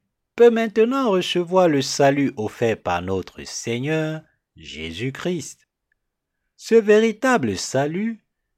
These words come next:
ne peut être reçu autrement qu'en croyant de tout cœur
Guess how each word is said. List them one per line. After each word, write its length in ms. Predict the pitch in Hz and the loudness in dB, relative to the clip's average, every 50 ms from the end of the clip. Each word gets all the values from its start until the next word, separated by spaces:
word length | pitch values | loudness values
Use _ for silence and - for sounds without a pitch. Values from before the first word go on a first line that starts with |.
| _ _ - | _ _ -4
ne 160 | 170 208 226 | 2 2 2
peut 140 | 220 - 285 | 2 4 4
être 460 | 294 294 269 233 233 214 - - 202 | 4 4 4 4 2 0 0 0 0
reçu 460 | 190 185 175 190 196 190 - - 226 190 | 0 2 2 2 0 0 -2 -6 -6 -6
autrement 680 | - 139 143 139 139 - 151 147 147 160 165 147 123 | -4 -4 -6 -6 -4 -4 -4 -4 -2 -2 -2 -2 -2
qu'en 260 | - - 113 110 110 | -2 -4 -4 -4 -6
croyant 460 | 110 - - 117 113 117 120 123 120 107 | -10 -8 -4 -2 -2 -2 -2 -4 -4 -6
de 160 | 87 82 82 | -6 -8 -10
tout 220 | _ - 104 95 | _ -12 -14 -14
cœur 460 | - - - 95 87 82 78 73 73 | -12 -12 -10 -8 -8 -8 -8 -12 -16